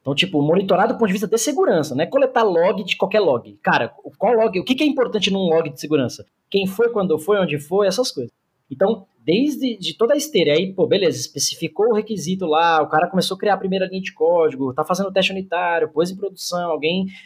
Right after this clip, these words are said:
vai subir isso num container da vida, vai subir um container que usa código como infra, né? Que hoje em dia é tudo código como infra também. Então, também é código que também precisa ser monitorado e tal. Então, o curso, eu peguei essa,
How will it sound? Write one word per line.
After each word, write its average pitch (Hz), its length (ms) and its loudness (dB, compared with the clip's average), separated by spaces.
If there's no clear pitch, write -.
vai 160 100 2
subir 170 220 -6
isso 185 120 -2
num 190 120 2
container 190 580 2
da 190 100 2
vida, 175 420 0
vai 170 100 2
subir 190 360 0
um 226 80 2
container 214 480 0
que 208 160 -6
usa 202 460 2
código 226 400 0
como 226 240 2
infra, 190 460 0
né? 165 220 -2
Que - 80 -2
hoje 143 180 0
em - 20 -8
dia 156 180 0
é 165 180 4
tudo 156 220 -14
código 156 280 -2
como 160 140 -16
infra 151 200 -18
também. 131 260 -14
Então, 170 160 -2
também 175 340 2
é 226 100 2
código 196 340 0
que - 60 -6
também 165 220 2
precisa 220 180 -4
ser 226 60 0
monitorado 190 640 2
e - 20 -8
tal. 165 140 2
Então, 190 240 -2
o - 40 -20
curso, 214 240 0
eu 190 340 -2
peguei 170 220 2
essa, 170 480 0